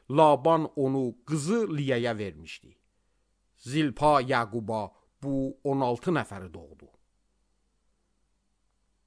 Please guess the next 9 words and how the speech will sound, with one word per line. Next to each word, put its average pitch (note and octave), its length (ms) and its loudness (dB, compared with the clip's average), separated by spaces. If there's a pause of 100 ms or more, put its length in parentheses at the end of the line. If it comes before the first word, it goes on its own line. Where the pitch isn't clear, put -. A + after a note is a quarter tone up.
(340)
Yaqubun F#3 580 4
arvadı D#3 720 4
Rahilin C3+ 680 2
oğulları G#2+ 600 -6 (420)
Yusif D3 580 -2
və A#2 360 -2
Benyamin. G2 520 -6 (1700)
Yusifin E3 640 0
Misirdə C#3 680 0